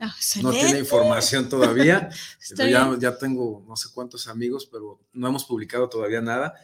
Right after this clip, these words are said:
Speaker 1: Pero pueden por ahí un
Speaker 2: Sí,
Speaker 1: mensajito,
Speaker 2: un
Speaker 1: ¿no?
Speaker 2: mensajito o directamente a mi WhatsApp sería lo, por el momento será lo, lo más indicado,
Speaker 1: Ujú.
Speaker 2: porque ahí es comunicación directa.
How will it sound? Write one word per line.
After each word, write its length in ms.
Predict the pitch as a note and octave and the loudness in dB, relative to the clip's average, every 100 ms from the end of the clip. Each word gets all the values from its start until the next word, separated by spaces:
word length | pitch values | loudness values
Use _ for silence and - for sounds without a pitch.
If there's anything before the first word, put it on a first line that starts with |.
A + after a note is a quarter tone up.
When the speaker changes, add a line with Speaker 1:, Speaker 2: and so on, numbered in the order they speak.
| _ _ _ _ _ - | _ _ _ _ _ -10
Speaker 1:
Pero 180 | A#3 G#3+ | -6 -2
pueden 260 | A3+ A#3 A#3 | 0 2 2
por 120 | G#3 | 0
ahí 120 | G#3 | 0
un 220 | G#3 A3 | 0 -2
Speaker 2:
Sí, 180 | F#3+ D#3+ | 2 6
Speaker 1:
mensajito, 260 | D#3 D3+ C#3 | 8 6 4
Speaker 2:
un 60 | |
Speaker 1:
¿no? 40 | D3+ | 2
Speaker 2:
mensajito 640 | D3 C#3+ A#2+ C3+ - - | 2 0 -2 -4 -2 -4
o 100 | C3+ | -2
directamente 880 | A#2+ B2 B2 C#3+ C3+ C3 C3+ B2+ A2 | 0 0 0 -2 -4 -4 -4 -4 -4
a 80 | G#2+ | -4
mi 140 | G#2+ | -4
WhatsApp 460 | A2 A#2+ B2 C#3 C#3 | -2 -2 -2 -2 -4
sería 340 | - A2+ A#2 | -4 -4 -2
lo, 340 | A#2+ A2 G2 - _ _ | -2 -6 -10 -18 _ _
por 120 | G#2+ | -10
el 60 | A2 | -6
momento 360 | A2 A#2 A#2+ | -4 -4 -6
será 220 | - G#2+ A2+ | -8 -4 -2
lo, 220 | A#2+ G2 | -2 -4
lo 140 | G2+ | -8
más 260 | G#2 G#2 - | -8 -6 -6
indicado, 600 | A#2 G#2+ B2 D3 F#3 _ | -8 -6 -4 -4 -6 _
Speaker 1:
Ujú. 360 | G3+ - C4 - _ | -14 -6 -4 -6 _
Speaker 2:
porque 260 | G#2 - G#2 | -16 -8 -2
ahí 120 | A2 | -2
es 300 | G#2 - - | -2 -4 -6
comunicación 680 | G#2 G2+ G2+ G2+ - A#2 | -8 -10 -10 -6 -6 -4
directa. 460 | A#2 A2+ A#2+ - F#3 | -4 -2 -2 -6 -20